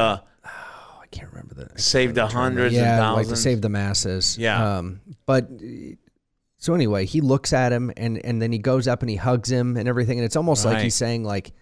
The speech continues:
Speaker 1: "This is
Speaker 2: And
Speaker 1: it,"
Speaker 2: he,
Speaker 1: right?
Speaker 2: no, the,
Speaker 1: And
Speaker 2: the,
Speaker 1: he gives him the kiss. He's
Speaker 2: the
Speaker 1: like, "Judas."
Speaker 2: kiss.
Speaker 1: Yeah, it was like
Speaker 2: The
Speaker 1: Judas.
Speaker 2: kiss was
Speaker 1: Yep.
Speaker 2: the kiss that, uh, I've never seen him kiss pop.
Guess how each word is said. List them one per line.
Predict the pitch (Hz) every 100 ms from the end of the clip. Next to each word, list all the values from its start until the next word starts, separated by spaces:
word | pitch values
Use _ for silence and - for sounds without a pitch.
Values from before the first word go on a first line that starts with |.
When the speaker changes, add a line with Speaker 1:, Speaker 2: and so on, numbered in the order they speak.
| _
Speaker 1:
"This | 113 -
is | 104
Speaker 2:
And | 151
Speaker 1:
it," | 123
Speaker 2:
he, | 120
Speaker 1:
right? | 113 127
Speaker 2:
no, | 101 101 -
the, | 107 104
Speaker 1:
And | - -
Speaker 2:
the, |
Speaker 1:
he | 120
gives | 104 95
him | 95
the |
kiss. | 82 139 131 -
He's |
Speaker 2:
the | 110
Speaker 1:
like, | 101
"Judas." | - 143 139 143 120 - -
Speaker 2:
kiss. |
Speaker 1:
Yeah, | 107 110 104
it | 82
was | 98
like | 104
Speaker 2:
The | 123
Speaker 1:
Judas. | 151 127 -
Speaker 2:
kiss | 147 160 - -
was | 123 127 113 95
Speaker 1:
Yep. | 110 117 127 - _ _ _ _
Speaker 2:
the | 135
kiss | 120 - 143 131 -
that, | 123 117
uh, | 113 107 101 98 - _ _ _ _ _
I've | 117 123
never | 131 131
seen | - 139 131
him | 113
kiss | 110 135 151
pop. | - 92 65